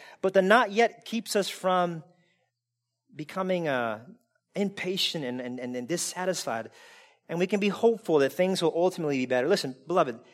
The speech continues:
God not giving you the amount of, of kingdom power and freedom and fruitfulness,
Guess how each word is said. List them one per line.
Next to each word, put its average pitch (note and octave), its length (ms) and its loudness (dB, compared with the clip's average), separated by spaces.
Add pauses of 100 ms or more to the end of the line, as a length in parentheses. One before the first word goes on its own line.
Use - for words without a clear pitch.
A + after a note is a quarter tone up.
(540)
God G#3+ 600 4
not F3 600 0
giving F#3 360 2
you F#3+ 320 -2 (460)
the C3+ 140 -2
amount E3 440 4 (280)
of, C#3 160 -6 (640)
of B2+ 200 -6
kingdom F3+ 680 -2
power F3+ 500 4
and C#3 160 -4
freedom D#3 600 -4
and A#2 220 -10
fruitfulness, C3+ 680 -8